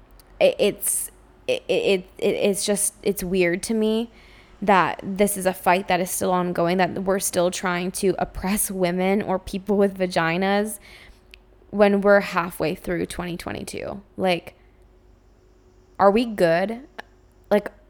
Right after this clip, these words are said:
obviously we're not as a society. Like, this is, this is fucked. And so,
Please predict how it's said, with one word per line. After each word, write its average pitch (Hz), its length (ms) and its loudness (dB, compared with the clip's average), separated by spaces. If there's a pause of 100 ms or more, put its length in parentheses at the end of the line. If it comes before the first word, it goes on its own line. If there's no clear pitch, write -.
obviously 240 520 6
we're 202 160 2
not 180 300 4
as 190 120 0
a 185 60 -10
society. 185 460 0
Like, 175 180 -2
this 185 180 -2
is, 185 280 -8
this 190 220 -4
is 180 160 -6
fucked. - 440 -2
And 196 160 -4
so, 185 320 2